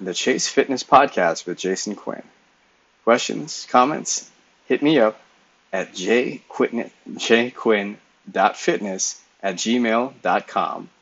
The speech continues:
J Q U I N N dot fitness at gmail dot com, or on I G at jason dot quinn dot twenty-one, J A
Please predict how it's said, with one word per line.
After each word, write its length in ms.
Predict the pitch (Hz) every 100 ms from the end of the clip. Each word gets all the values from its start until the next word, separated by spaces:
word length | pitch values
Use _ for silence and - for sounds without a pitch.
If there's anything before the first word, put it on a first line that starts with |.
| _ _ _ _
J 420 | 90 95 101 120 143 _
Q 260 | - 117 135
U 440 | 123 107 101 98 -
I 300 | 95 92 87 -
N 180 | 135
N 380 | 95 104 101 98 -
dot 300 | 90 90 90 _
fitness 580 | - - - 85 - -
at 140 | 92
gmail 400 | - 120 98 92
dot 180 | 95 -
com, 300 | - - - _ _ _ _ _ _ -
or 100 | 101
on 200 | 98 92
I 180 | 113
G 380 | 147 117 98 92 _ _ _ _ _ _ 92
at 360 | 87 85 - _ _ _ _ 92
jason 580 | 101 120 - 117 120 -
dot 320 | 98 92 -
quinn 500 | - 120 113 113 117 -
dot 260 | 90 92 -
twenty-one, 480 | 101 101 90 57 - _ -
J 240 | 117 131
A 340 | 101 104 104